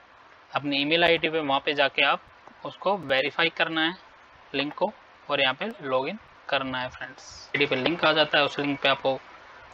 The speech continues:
verify करना पड़ता है, valid link पे click करना पड़ता है, उसके बाद link आपका active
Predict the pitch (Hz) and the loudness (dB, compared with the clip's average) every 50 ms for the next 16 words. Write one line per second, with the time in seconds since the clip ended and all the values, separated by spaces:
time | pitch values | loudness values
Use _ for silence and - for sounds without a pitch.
0 | - - 135 135 139 170 165 - 196 185 170 - 165 160 156 156 151 147 147 - | -8 0 2 4 4 4 2 2 0 0 2 2 2 2 2 2 0 -2 -8 -8
1 | - - - - 147 139 135 139 139 143 147 139 143 143 139 139 139 143 139 - | -10 -8 -2 0 0 2 4 4 2 2 0 -2 -2 -6 -6 -4 -4 -8 -8 -6
2 | - 180 165 165 - - 165 151 151 151 147 147 143 - 147 139 - - - 143 | -6 -6 -6 -6 -4 -2 0 2 2 2 2 2 0 0 -2 -2 -2 -2 -2 -2
3 | 135 135 131 127 143 147 151 143 135 - - - 151 151 151 - - - 214 214 | -2 -2 -2 -4 -6 0 0 0 0 0 -2 -2 -2 -2 -4 -6 -8 -8 -8 -8